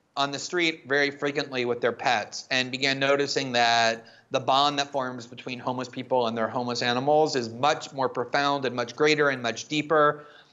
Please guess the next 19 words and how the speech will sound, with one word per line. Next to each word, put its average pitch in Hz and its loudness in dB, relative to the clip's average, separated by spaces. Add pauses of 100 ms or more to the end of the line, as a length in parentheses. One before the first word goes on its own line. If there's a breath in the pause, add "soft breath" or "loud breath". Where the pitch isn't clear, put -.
(160 loud breath)
than 143 2
the 139 -2
average 143 0
relationship 123 -4
of 120 -4
people 127 -6
who 123 -4
love 113 0
their 113 2
pets, 165 0
in 156 -2
large 139 2
part 135 2
because 127 -2
neither 123 0
have 123 -2
anything 120 -6
else 139 2
and 131 -6